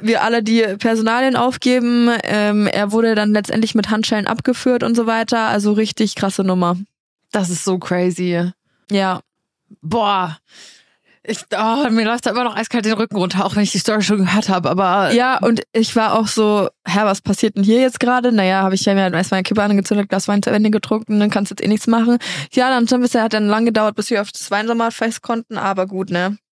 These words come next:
Speaker 1: So ist es halt dann. Dann kam noch ein Nachbar, der hat das irgendwie auch mitgeko-, mitbekommen und war dann Zeuge und so weiter. Ähm, das war echt wild und ich bin gespannt, wie das rausgeht, weil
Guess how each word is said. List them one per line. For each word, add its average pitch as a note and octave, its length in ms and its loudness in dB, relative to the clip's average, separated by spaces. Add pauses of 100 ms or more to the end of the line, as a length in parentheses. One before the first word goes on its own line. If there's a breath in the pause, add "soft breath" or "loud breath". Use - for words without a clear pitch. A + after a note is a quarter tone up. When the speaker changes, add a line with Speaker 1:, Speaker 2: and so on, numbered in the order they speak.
(840 loud breath)
Speaker 1:
So G#3 180 0
ist G#3 120 0
es G3+ 160 -2
halt F3+ 180 0
dann. F3 140 0
Dann F#3+ 140 0
kam A3 180 0
noch A3+ 140 0
ein A3 60 2
Nachbar, A3+ 280 0
der G#3 120 2
hat G#3 100 -2
das G#3+ 80 -4
irgendwie G#3+ 240 0
auch A3+ 120 0
mitgeko-, G#3+ 720 -2 (100)
mitbekommen A3 540 0
und G#3 140 2
war G3 120 0
dann G3 200 0
Zeuge A3+ 400 0
und G#3+ 160 0
so G#3 100 2
weiter. G#3 640 0
Ähm, F#3+ 560 0
das F#3+ 300 -2
war F#3 460 0
echt - 280 -4
wild G3 120 -2
und G3 60 0
ich F#3 80 -2
bin G#3 160 0
gespannt, G#3+ 300 -2
wie G#3+ 60 -4
das G3 180 -4
rausgeht, G#3+ 380 -2
weil G3 240 -2